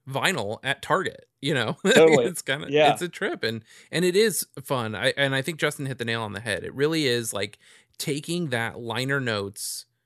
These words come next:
Speaker 1: approach and really, like, plussing it, um, to use a Walt Disney term.
Speaker 2: Hmm.
Speaker 1: Um,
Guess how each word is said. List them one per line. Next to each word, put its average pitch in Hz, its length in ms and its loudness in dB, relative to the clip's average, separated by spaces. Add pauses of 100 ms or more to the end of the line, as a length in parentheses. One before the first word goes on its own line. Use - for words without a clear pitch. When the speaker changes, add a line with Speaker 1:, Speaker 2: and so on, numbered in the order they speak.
(220)
Speaker 1:
approach 117 680 -2 (100)
and 120 360 -4
really, 127 300 0
like, 95 380 -6 (260)
plussing - 480 -6
it, - 200 -18 (400)
um, 117 300 -6
to - 120 -6
use 110 220 -6
a 131 60 -8
Walt 107 280 -4
Disney 104 300 -6
term. 80 340 -10 (400)
Speaker 2:
Hmm. 139 60 -4
Speaker 1:
Um, 107 380 -4